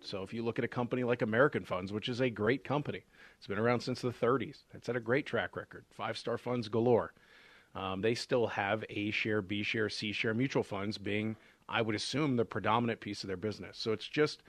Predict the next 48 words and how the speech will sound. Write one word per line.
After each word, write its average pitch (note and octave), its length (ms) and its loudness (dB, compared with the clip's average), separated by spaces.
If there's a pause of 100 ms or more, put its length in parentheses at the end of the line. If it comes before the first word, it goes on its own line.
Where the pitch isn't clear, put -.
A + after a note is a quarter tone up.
(300)
the A#2 100 0
way B2 160 6
that A2+ 160 0
the B2 80 -6
industry G#2 560 -4
was G2 440 2
for F#2+ 180 -8
so G2+ 200 -2
long. G2+ 380 2
And F2+ 100 -6
anytime G#2 440 -4
you G2 100 -4
change A2 680 -2
the G#2 100 -4
way G2 160 -2
things F#2+ 300 -8
are, F2+ 200 -2
it B2 80 -8
takes - 220 -10
time F#2 240 -8
to F#2 60 -8
shift - 320 -4
over. G#2+ 320 0 (720)
But C#3 400 4
if - 160 -16
you A2 120 -6
look A2+ 200 0
at G#2+ 80 2
our C3+ 180 8
side, F#2 400 -4 (420)
you G2+ 60 -12
know, G2 80 -6
we A2 120 0
have A2 100 0
the A#2+ 60 0
ability A2 340 0
to A2 80 0
create G#2+ 360 -2
portfolios G#2 680 0
that G#2 120 0
are G2+ 100 2
not G#2+ 320 2
married A2 500 0
to A#2 80 -2
one G#2 240 -2
particular A2 460 -4
fund F#2 300 -8
family. F#2+ 400 -8